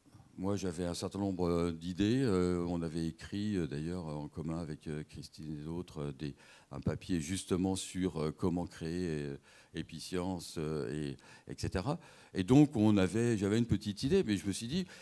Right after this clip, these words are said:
je vais quand même demander à, à Chat G P T qu'est-ce qu'il en pense, euh, qu'est-ce que, c'est, c'est, quand est-ce que ça, de quand ça date ?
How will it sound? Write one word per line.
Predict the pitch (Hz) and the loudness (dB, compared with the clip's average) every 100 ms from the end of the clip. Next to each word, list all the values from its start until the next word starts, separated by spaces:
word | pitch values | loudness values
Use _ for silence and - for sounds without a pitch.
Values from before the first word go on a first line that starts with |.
| - | -20
je | - 113 | 0 2
vais | |
quand | 117 127 | 4 2
même | 160 | 4
demander | 131 120 123 139 165 | 6 6 4 0 -2
à, | 135 113 104 - - - - | 0 -2 -4 -6 -18 -20 -4
à | 104 - | -2 2
Chat | 131 110 | 0 2
G | 113 | 4
P | - 123 | 4 4
T | 180 | 2
qu'est-ce | 175 123 | -2 -6
qu'il | - 123 | -2 0
en | 131 | 0
pense, | 180 170 - | -2 -4 -4
euh, | 107 98 | -4 -4
qu'est-ce | 120 113 | -4 -8
que, | - 117 107 104 95 95 92 | -4 -2 0 0 -2 -4 -6
c'est, | - 120 - - | -4 -4 -4 -12
c'est, | - 131 - _ _ - | -8 -8 -8 _ _ -6
quand | 117 | -4
est-ce | 135 - | -4 -2
que | 127 | -4
ça, | - 110 | -2 -2
de | 107 | 0
quand | 117 151 | 0 0
ça | 156 143 | -2 0
date ? | 165 - | -2 -4